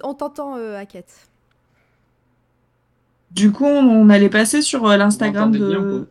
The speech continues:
Speaker 3: bien, vous ?
Speaker 2: <laughs> Ouais.
Speaker 1: Mais toi, tu nous entends ou pas ? Parce que, en fait, tu dis, on... est-ce qu'on vous entend ? Mais est-ce que tu... vous m'entendez ?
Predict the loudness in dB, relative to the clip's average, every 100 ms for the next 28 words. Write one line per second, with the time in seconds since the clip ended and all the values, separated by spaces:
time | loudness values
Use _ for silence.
0 | _ _ -20 -20 -20 -14 -4 -2 -2 -4
1 | -8 -6 -4 -4 -2 0 2 2 4 2
2 | 2 -2 -2 -6 -6 -2 -2 -4 -10 -12
3 | -18 -12 -10 -10 -12 -14 -16 -16 -18 -18
4 | -18 -18 -18 -18 -18 -20 -18 -18 -20 -20
5 | -20 -20 -18 -18 -20 -20